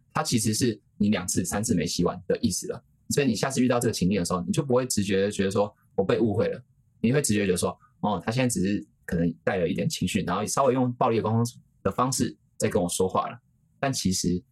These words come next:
他想跟我讲，可能就是哎，你礼拜一、礼拜三没有洗碗哦。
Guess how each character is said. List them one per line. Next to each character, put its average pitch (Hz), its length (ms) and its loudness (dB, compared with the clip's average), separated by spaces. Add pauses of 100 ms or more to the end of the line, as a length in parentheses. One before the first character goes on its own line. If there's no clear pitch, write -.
(100)
他 113 80 -2
想 101 140 -2
跟 98 80 0
我 98 60 0
讲， - 200 -4 (160)
可 - 140 -2
能 85 80 0
就 92 80 2
是 87 260 -2 (260)
哎， 90 80 2
你 92 160 2
礼 85 80 -2
拜 90 120 -2
一、 85 160 -2
礼 80 100 -2
拜 - 120 0
三 - 160 -6
没 69 80 -4
有 - 60 -4
洗 - 140 -4
碗 - 160 -2
哦。 - 180 -6